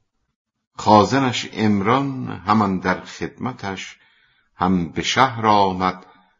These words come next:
قرین صحبتش. گفت: "ای عمران، بر این در خسب تو، هین مرو سوی زن و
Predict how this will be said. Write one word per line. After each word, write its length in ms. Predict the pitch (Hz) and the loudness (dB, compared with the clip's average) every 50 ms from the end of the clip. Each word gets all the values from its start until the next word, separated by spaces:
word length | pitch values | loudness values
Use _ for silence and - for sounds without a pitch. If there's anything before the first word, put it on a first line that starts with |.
| _ _ _ _ _ | _ _ _ _ _
قرین 640 | - 87 87 98 123 143 147 135 120 107 98 92 87 | 0 0 2 2 2 0 0 -4 -6 -4 -4 -4 -6
صحبتش. 1120 | - - - 87 73 76 73 _ - 90 90 - - 69 64 62 60 - - - - - _ _ _ _ _ _ _ _ _ _ _ _ - | -6 -8 -8 -8 -10 -10 -12 _ -14 -14 -12 -10 -10 -12 -12 -12 -14 -16 -16 -18 -18 -20 _ _ _ _ _ _ _ _ _ _ _ _ -4
گفت: 580 | - 95 98 101 95 90 - - - - - - _ _ - | 2 4 4 4 4 2 0 -6 -16 -20 -20 -20 _ _ -4
"ای 300 | 92 92 87 82 90 - - - | -2 -2 -2 -2 -6 -12 -8 -4
عمران، 600 | 107 120 135 143 131 107 90 85 80 78 78 - - _ _ _ _ _ _ _ _ _ _ _ - | -2 -2 -2 -2 -4 -6 -6 -6 -6 -8 -10 -12 -18 _ _ _ _ _ _ _ _ _ _ _ 0
بر 160 | 95 107 120 | 2 2 2
این 240 | 147 156 139 113 90 | 4 0 -2 -4 -4
در 260 | - 98 92 87 - | 0 0 0 0 0
خسب 960 | - - - - 90 87 85 80 76 71 71 - - - - - _ - - | -6 -10 -6 -2 -2 0 0 -2 -4 -8 -12 -16 -16 -16 -16 -18 _ -20 -20
تو، 520 | - 87 87 87 82 80 80 78 73 71 - - _ _ _ _ _ _ _ _ _ _ _ _ | -10 -6 -4 -4 -2 -4 -6 -8 -10 -14 -18 -20 _ _ _ _ _ _ _ _ _ _ _ _
هین 320 | 92 98 107 107 98 95 | -2 0 2 2 2 2
مرو 460 | 90 92 107 131 151 156 139 117 104 | 2 2 2 2 2 2 2 0 -2
سوی 640 | 92 - - - 104 104 95 90 87 78 87 92 90 | -6 -10 -8 -6 -6 -4 -4 -6 -6 -4 -2 -2 -2
زن 420 | 80 76 - - 90 90 92 92 | -2 -4 -8 -6 -4 -4 -2 -2
و 220 | 87 82 80 78 | -4 -4 -6 -10